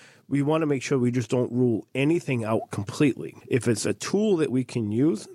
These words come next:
that fits your situation and it provides a stream of income, it is something that we have to consider and take a look at for you. But people are unaware of how they work, and there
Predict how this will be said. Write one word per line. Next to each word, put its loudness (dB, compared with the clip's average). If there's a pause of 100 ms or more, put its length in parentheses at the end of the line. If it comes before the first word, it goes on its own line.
that -2
fits -2
your 0
situation 0 (340)
and 0
it -8
provides 0
a 0
stream 0
of 0
income, 0 (400)
it 0
is 0
something -2
that 0
we 0
have -2
to 0
consider 0
and 0
take -2
a -2
look -2
at -6
for -4
you. -6 (1000)
But 2 (720)
people 0
are 0
unaware 2
of -2
how 0
they 2
work, 0 (340)
and 2
there 2